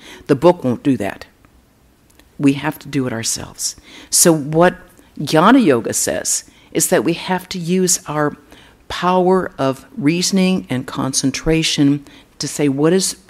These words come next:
eternal and what is transitory. What is eternal? Well, the more we eliminate, they call this neti neti, not this, not this. It's like we notice we have to always be analyzing our minds,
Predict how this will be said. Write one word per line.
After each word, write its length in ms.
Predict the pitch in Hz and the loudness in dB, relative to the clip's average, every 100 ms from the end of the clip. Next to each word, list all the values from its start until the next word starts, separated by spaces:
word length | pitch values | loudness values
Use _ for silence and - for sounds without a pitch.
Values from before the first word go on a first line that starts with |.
| - | -8
eternal 640 | 139 - - 208 208 226 - - _ _ _ | -8 -6 -2 0 0 -4 -10 -20 _ _ _
and 120 | 139 | -4
what 140 | 135 135 | 0 0
is 100 | - | -2
transitory. 760 | - 135 131 - - - - - _ _ _ _ _ - - - - - - | -2 0 0 -4 -10 -10 -12 -16 _ _ _ _ _ -20 -20 -20 -20 -20 -14
What 300 | 143 143 180 | -2 4 4
is 140 | 185 | 2
eternal? 640 | 208 - - 226 247 156 104 _ _ | -2 -4 -6 -2 -2 -4 -12 _ _
Well, 440 | 127 123 143 233 - - - | -4 -2 0 -2 -8 -20 -10
the 60 | - | -2
more 180 | 139 165 | 2 4
we 160 | 160 | 6
eliminate, 560 | 151 151 196 165 127 - | 4 6 4 6 4 2
they 100 | 151 | 0
call 240 | - 175 | 0 -2
this 200 | 165 160 | 0 0
neti 540 | 143 143 170 180 - 160 | 0 2 2 0 -4 0
neti, 460 | 143 139 - 110 | 4 2 2 -4
not 360 | 120 147 170 - | 0 2 0 0
this, 220 | 139 - | -2 0
not 240 | 151 165 - | 0 0 0
this. 220 | 127 - | -2 0
It's 120 | - | 2
like 140 | 151 - - - | 0 0 -18 -2
we 140 | 175 | 0
notice 460 | 160 175 202 226 - | 4 6 6 4 2
we 100 | 175 | -2
have 140 | 175 | -2
to 80 | - | -2
always 440 | - 160 202 240 - | -2 2 4 4 0
be 200 | 185 - | -6 -2
analyzing 600 | 151 175 170 170 - 156 | 0 2 4 2 2 0
our 80 | 131 | 2
minds, 600 | 127 185 - - - - | 0 0 -4 -4 -6 -8